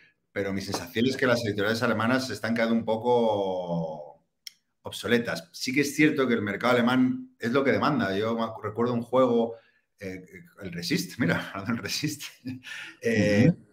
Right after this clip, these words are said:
Speaker 1: partner alemán me dice, "Hostia, qué bueno el juego y tal, pero es que, es que las ilustraciones", y yo, "¿cómo?".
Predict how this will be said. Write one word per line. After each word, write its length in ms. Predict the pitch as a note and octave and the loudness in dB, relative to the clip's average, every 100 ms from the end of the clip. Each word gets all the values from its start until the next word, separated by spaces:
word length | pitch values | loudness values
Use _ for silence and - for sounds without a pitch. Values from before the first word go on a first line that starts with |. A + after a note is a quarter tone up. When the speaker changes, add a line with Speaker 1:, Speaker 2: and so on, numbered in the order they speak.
| _ | _
Speaker 1:
partner 220 | B2+ C3+ C3 | 4 6 8
alemán 300 | A#2+ C3+ C3 | 8 8 6
me 60 | |
dice, 120 | A#2+ | 4
"Hostia, 320 | D3+ F3+ F#3+ E3+ | 0 -2 -2 -2
qué 80 | |
bueno 300 | F3+ F3+ G3+ F3 | 0 0 0 -2
el 40 | |
juego 300 | E3+ F#3+ F#3+ | 0 0 2
y 40 | E3+ | 2
tal, 120 | G3+ | 0
pero 140 | D#3+ | -2
es 100 | E3 | -4
que, 280 | - - - _ _ _ _ _ | -4 -10 -12 _ _ _ _ _
es 180 | E3 - | -10 -8
que 200 | A3+ A2+ | -6 -2
las 160 | F#3 E3 | -2 0
ilustraciones", 720 | D#3 - B2 D3 F#3+ - - | -2 -2 -2 0 0 -2 -8
y 140 | G2 F2 | -12 -6
yo, 160 | E2+ | -4
"¿cómo?". 360 | - D#3+ F3 | -2 -4 -4